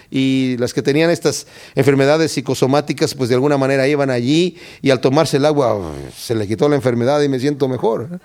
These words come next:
No era el caso de este paralítico, obviamente. Y el Señor le dice una cosa aquí que también nos maravilla. "Oye, ¿quieres ser sano?". Y uno dice: "Oye, pero qué pregunta, ¿no?". No, pero ¿saben qué? Hay gente que está enferma que no quiere estar sana.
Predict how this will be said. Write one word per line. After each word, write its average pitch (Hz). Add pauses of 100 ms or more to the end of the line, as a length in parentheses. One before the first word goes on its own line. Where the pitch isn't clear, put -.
(380)
No 208
era 262
el 202
caso 196
de 180
este 175
paralítico, 135
obviamente. 117 (500)
Y 185
el 220
Señor 262
le 302
dice 277
una 269
cosa -
aquí 240
que 240
también 214
nos 220
maravilla. 185 (240)
"Oye, 175
¿quieres 240
ser 220
sano?". 220 (120)
Y 156
uno 160
dice: 147
"Oye, 135
pero 117
qué 165
pregunta, 131
¿no?". 156 (600)
No, 185
pero 127
¿saben 175
qué? 226 (720)
Hay 156
gente 208
que 135
está 175
enferma 175
que 123
no 185
quiere 302
estar -
sana. 78